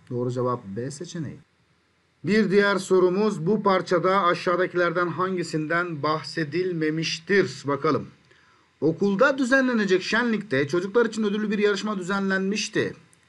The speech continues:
Uçurtma yarışı. Serhat bu haberi arkadaşlarıyla birlikte panodaki duyurudan okumuştu. Önce katılmayı hiç istememiş, hatta dudak bükmüştü.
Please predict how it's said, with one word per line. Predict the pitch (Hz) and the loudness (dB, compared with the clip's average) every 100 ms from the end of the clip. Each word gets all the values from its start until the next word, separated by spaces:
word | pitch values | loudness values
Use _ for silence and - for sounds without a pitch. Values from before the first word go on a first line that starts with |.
| _ | _
Uçurtma | 143 131 135 143 165 | -10 -8 -6 -2 0
yarışı. | 156 120 - - _ _ _ _ _ _ | 0 -4 -10 -16 _ _ _ _ _ _
Serhat | - 175 180 208 202 208 | 2 2 4 2 2 0
bu | 208 | 2
haberi | 180 127 95 | 2 2 2
arkadaşlarıyla | 160 165 190 190 190 135 110 | 0 0 -2 -2 -2 -2 -2
birlikte | 175 147 127 190 | -2 -4 -4 -6
panodaki | 190 196 185 135 131 160 | -4 -4 -2 -4 -6 -8
duyurudan | 165 156 156 170 147 104 | -4 -4 -2 -4 -4 -6
okumuştu. | - 90 - - - _ _ _ _ - | -14 -18 -18 -20 -20 _ _ _ _ 0
Önce | 220 220 214 | 2 4 2
katılmayı | 214 202 202 208 202 | 2 0 -2 0 0
hiç | 196 | -4
istememiş, | 190 - 202 151 190 - - | -6 -2 0 0 -4 -10 -8
hatta | 190 196 226 185 | -6 -4 -4 -2
dudak | 175 202 196 135 | 0 0 0 -4
bükmüştü. | 123 127 - - | -6 -8 -18 -20